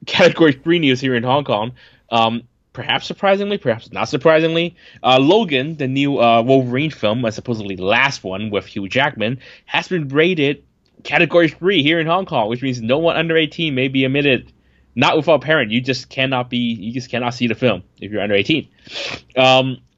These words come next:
huge, huge development considering that the X-Men movies, uh, make a lot of money, and it would have served the financial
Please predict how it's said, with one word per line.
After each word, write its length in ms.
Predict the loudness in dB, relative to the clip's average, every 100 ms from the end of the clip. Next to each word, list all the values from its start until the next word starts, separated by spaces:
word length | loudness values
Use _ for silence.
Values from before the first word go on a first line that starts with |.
| -20 -16
huge, 460 | -4 2 4 4
huge 260 | 0 -4 -4
development 540 | -2 0 0 -2 -10
considering 400 | -14 -6 -4 -2
that 180 | -2 -2
the 120 | -4
X-Men 400 | -10 -4 -2 0
movies, 580 | -2 -2 -2 -2 -6 -6
uh, 280 | -6 -6 -8
make 260 | -4 -4 -2
a 40 |
lot 160 | 0 0
of 80 | 4
money, 380 | 4 4 4 2
and 220 | 2 -2 -12 -14 -14 -14 -4
it 180 | 0 0
would 260 | 2 2 4
have 100 | 0
served 380 | -2 0 0 -2
the 80 |
financial 520 | -4 -2 0 -2 -4